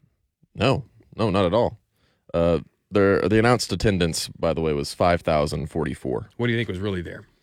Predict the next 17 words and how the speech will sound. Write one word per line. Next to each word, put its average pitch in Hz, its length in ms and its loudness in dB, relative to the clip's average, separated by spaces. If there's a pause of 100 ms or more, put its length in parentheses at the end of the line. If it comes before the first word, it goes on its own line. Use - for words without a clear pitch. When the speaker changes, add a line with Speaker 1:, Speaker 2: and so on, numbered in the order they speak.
(440)
Speaker 1:
Uh, 78 420 2
I 82 100 2
would 80 100 0
say - 140 -2
close 71 240 -4
to - 80 -16
three 65 200 -6
thousand. 57 420 -6
Speaker 2:
Mm. 90 300 -10 (800)
Yeah, 196 180 4
and, 202 200 0
eh, 165 240 -2
okay, 117 280 0
it's 139 280 -2
a 139 160 0 (100)
Wednesday 135 460 0
night, 104 500 0